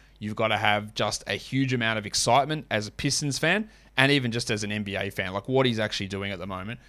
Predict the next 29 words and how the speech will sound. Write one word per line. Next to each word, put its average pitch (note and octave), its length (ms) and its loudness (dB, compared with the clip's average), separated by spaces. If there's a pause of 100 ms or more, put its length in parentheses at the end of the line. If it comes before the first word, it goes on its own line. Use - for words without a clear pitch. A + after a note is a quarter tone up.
(160)
is - 260 -2
just - 220 0
so, A#2+ 500 2
uh, G2+ 380 2
so, C3+ 320 2
so B2 240 2
impressive. G2+ 680 -4 (420)
And, A2 640 2
yeah, G#2 140 0
I G#2 40 2
think A#2+ 180 -2
when A#2 100 0
all A2 140 0
is G#2 80 -4
said G#2+ 200 0
and G2 120 -6
done, G#2 280 0
he G#2+ 140 -6
will G#2 300 -6
end G#2 180 -4
up G2+ 240 -4
as G2 520 0
second G#2+ 600 0
in A2 160 -4
the F#2+ 80 -8
Rookie G2+ 240 -8
of G2 80 -10
the A2 80 -6
Year. A2+ 180 2